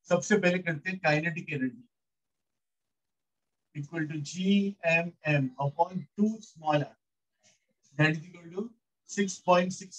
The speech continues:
seven into ten raise to minus eleven into mass, six into ten raise to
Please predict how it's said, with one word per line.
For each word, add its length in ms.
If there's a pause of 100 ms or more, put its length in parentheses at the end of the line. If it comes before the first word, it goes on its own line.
seven 360 (120)
into 340 (600)
ten 220
raise 220
to 160
minus 420
eleven 400 (280)
into 220
mass, 380 (720)
six 180 (120)
into 260
ten 160
raise 140
to 80